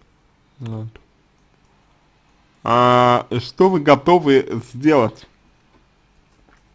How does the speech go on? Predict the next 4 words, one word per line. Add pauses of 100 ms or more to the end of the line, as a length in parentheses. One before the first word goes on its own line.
(1120)
а, (1300)
ну, (1400)
для
него?